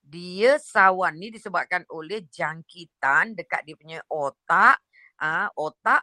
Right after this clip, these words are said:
ataupun dia memang otak dia memang tak tahan pada panas, pada suhu. Kalau suhu tinggi sikit, dia akan dapat sawan.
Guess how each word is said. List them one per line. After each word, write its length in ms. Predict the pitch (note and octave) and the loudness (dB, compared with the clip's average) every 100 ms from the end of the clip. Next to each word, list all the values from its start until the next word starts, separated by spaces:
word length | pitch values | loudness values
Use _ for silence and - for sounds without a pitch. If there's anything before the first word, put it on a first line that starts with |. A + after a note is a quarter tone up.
| - | 0
ataupun 560 | G3+ - A3+ B3 C4 | -2 0 -4 -4 -8
dia 240 | G3+ A3 A3+ | -6 -10 -10
memang 560 | G#3+ G#3+ G#3+ A3+ A#3 - | -10 -12 -8 -8 -8 -10
otak 560 | F3+ F#3+ _ - F#3+ - | -6 -6 _ 2 2 2
dia 320 | F3 A#3 A3+ | -6 -6 -6
memang 400 | F#3 F#3 F#3+ F#3+ _ | -8 -6 -8 -8 _
tak 120 | F3 F#3 _ | -4 -4 _
tahan 560 | F#3 F#3 F#3 A#3+ A#3+ A#3 | -4 -4 -4 -6 -6 -10
pada 480 | - E3+ F3 F3+ F#3 - | -4 -2 -2 -8 -12 -8
panas, 480 | E3 E3+ C3+ - _ _ _ | -6 -6 -8 -14 _ _ _
pada 200 | - F3+ | -2 -2
suhu. 480 | - G#3 E3 E3+ B2 _ _ - | -4 -14 -12 -12 -14 _ _ -6
Kalau 200 | D#3 D#3 | -2 -2
suhu 240 | - F3+ | -4 -12
tinggi 400 | - F#3 F3+ G3+ | -10 -10 -8 -8
sikit, 480 | A3+ A#3+ G#3 D4 D#4+ - | -8 -8 -4 2 2 4
dia 80 | E3+ | 2
akan 240 | E3 D#3 | 4 2
dapat 160 | D3+ C#3+ | 0 -4
sawan. 480 | - C#3+ C#3 C3 | 0 2 2 -2